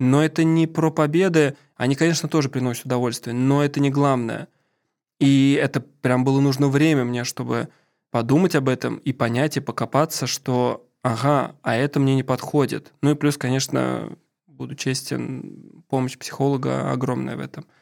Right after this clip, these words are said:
Так что мне кажется, что мы часто работаем с утра до ночи, после этого занимаемся какими-то домашними делами, потом еще что-то, потом еще. И мы просто не успеваем задать себе вопрос: "А зачем я этим занимаюсь?"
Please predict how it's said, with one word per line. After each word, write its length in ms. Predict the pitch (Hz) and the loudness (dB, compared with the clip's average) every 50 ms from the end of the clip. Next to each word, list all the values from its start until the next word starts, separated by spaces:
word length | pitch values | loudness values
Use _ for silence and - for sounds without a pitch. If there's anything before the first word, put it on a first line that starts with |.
| _ _ _ _ _ _ _ _ _ | _ _ _ _ _ _ _ _ _
Так 200 | - 143 139 139 | 0 0 0 0
что 500 | - - - 165 160 156 156 147 131 - _ _ _ _ _ _ _ _ _ _ _ - | -2 -2 0 2 4 4 4 2 0 -4 _ _ _ _ _ _ _ _ _ _ _ 0
мне 140 | 143 139 | 0 2
кажется, 360 | 139 - 170 165 165 - - 151 | 2 2 2 0 0 -2 -2 -2
что 200 | - - - 143 | -2 0 0 0
мы 100 | 147 143 | 2 2
часто 560 | 143 - 185 202 196 196 - 156 139 127 131 _ _ _ _ _ - | 2 2 2 2 2 0 0 0 0 0 -2 _ _ _ _ _ -8
работаем 600 | 113 113 123 127 127 139 151 156 151 - 147 147 | -2 0 0 2 2 2 2 2 2 0 0 0
с 120 | 143 - - | -2 -4 -4
утра 220 | 143 147 143 147 | -2 0 2 2
до 120 | 147 151 | 2 2
ночи, 460 | 151 143 143 147 147 143 - - 147 143 | 2 2 2 2 0 0 -2 -2 -4 -2
после 360 | 143 147 143 139 - - 143 | -2 -2 -4 -2 0 0 -2
этого 220 | 147 147 156 147 | 0 0 -2 -2
занимаемся 420 | 143 143 143 143 143 151 151 143 - | 0 2 2 2 2 2 0 -2 -4
какими-то 320 | 151 139 - 151 143 143 | -6 -4 -2 -2 -2 0
домашними 420 | 135 151 147 151 147 - - 156 | 0 0 2 0 0 -2 -2 -4
делами, 420 | 151 151 147 151 151 143 139 139 135 | -2 0 0 0 2 0 0 0 0
потом 280 | 139 139 135 151 156 | -2 -2 0 0 0
еще 260 | 156 143 - - 160 151 | 0 0 0 0 -2 -2
что-то, 240 | 147 - 135 143 135 | -2 -4 -6 -4 -4
потом 300 | - 139 139 160 156 160 | -4 -4 -2 -2 0 0
еще. 420 | 151 - - - 170 160 151 139 - - _ _ _ _ _ _ _ - | -2 -2 0 2 2 2 2 0 -4 -10 _ _ _ _ _ _ _ 0
И 60 | 143 | 2
мы 120 | 143 143 | 2 2
просто 520 | 143 143 165 196 196 - - 165 147 131 135 - - _ _ _ - | 2 2 2 0 0 0 0 2 2 0 -2 -6 -18 _ _ _ 0
не 140 | 135 139 143 | 2 2 2
успеваем 400 | 139 143 - 135 139 151 160 151 | 2 0 0 2 2 2 2 2
задать 260 | 139 127 135 139 139 | 0 0 0 0 0
себе 220 | - - 135 131 | -2 -2 -2 0
вопрос: 500 | 123 123 110 - 135 160 202 233 - - _ _ _ _ _ _ _ _ _ _ _ | 0 0 0 0 2 2 2 2 0 -4 _ _ _ _ _ _ _ _ _ _ _
"А 100 | - 143 | -2 -2
зачем 340 | 120 131 120 - - 170 185 | 0 0 0 2 2 2 4
я 120 | 165 131 131 | 4 4 2
этим 180 | 135 - 131 | 0 -2 -4
занимаюсь?" 600 | 120 120 117 120 117 117 117 120 135 - - - | -4 -2 -2 -2 -2 -2 -4 -4 -6 -8 -10 -16